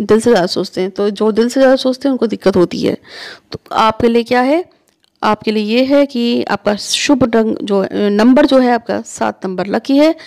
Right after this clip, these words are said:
शुभ रंग आपके लिए स्लेटी रहेगा और गेहूँ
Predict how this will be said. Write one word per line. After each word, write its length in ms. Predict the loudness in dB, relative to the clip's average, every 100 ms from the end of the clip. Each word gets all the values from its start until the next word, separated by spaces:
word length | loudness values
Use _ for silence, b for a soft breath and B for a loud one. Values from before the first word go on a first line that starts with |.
| B B _
शुभ 300 | 0 2 4
रंग 180 | 2 0
आपके 200 | -2 -4
लिए 120 | -4
स्लेटी 420 | -4 0 2 4
रहेगा 360 | 4 4 2 -2 b b b -2
और 260 | 0 2 -2
गेहूँ 540 | -2 2 4 4 2